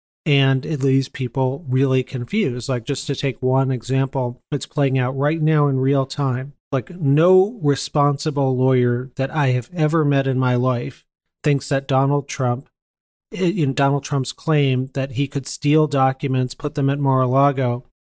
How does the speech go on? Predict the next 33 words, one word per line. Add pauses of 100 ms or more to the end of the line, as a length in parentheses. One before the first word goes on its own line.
(260)
then
that
the
Presidential
Records
Act (380)
justifies
this
is,
is
right. (140)
I
mean, (120)
I
don't
care
if
you're
the
most
conservative
lawyer,
the
most
liberal
lawyer. (300)
It
doesn't
matter.
As
long
as
you